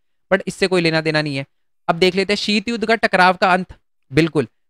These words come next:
सोवियत संघ के विघटन के बाद ही तो शीत युद्ध का अंत हुआ था, तो सर हाँ, ये सही है,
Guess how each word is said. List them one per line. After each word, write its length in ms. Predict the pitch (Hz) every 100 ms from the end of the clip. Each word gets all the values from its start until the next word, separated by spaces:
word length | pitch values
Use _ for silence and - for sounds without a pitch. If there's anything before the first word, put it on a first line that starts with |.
| _
सोवियत 300 | 185 185 226
संघ 160 | 233 214
के 120 | 226
विघटन 360 | 185 175 196 202
के 100 | 208
बाद 200 | 196 202
ही 60 |
तो 80 | 220
शीत 260 | 214 214 220
युद्ध 160 | 220
का 100 | 214
अंत 160 | 208 214
हुआ 160 | 226
था, 120 | 226 175
तो 100 | 196
सर 180 | 202
हाँ, 220 | 190 143 165
ये 120 | 190
सही 280 | 175 139
है, 100 | 165